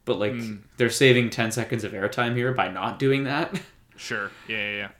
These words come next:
Speaker 1: Um, but anyway, so anyway, all that said, like, very relatively easy to follow story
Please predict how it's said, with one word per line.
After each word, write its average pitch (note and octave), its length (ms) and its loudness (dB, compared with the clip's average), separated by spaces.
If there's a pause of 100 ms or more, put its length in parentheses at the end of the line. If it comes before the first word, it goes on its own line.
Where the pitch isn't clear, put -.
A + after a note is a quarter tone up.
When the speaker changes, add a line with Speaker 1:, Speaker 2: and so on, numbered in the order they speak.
Speaker 1:
Um, A#2+ 300 2
but D#3 120 4
anyway, G3 300 6
so - 120 -2
anyway, D#3+ 220 4
all E3 160 2
that G3 140 6
said, G#2 280 2
like, A2 280 0
very F3+ 720 2
relatively C3+ 1000 4
easy A#2+ 880 -2 (140)
to C#3 160 0
follow B2 400 4
story C3+ 640 -2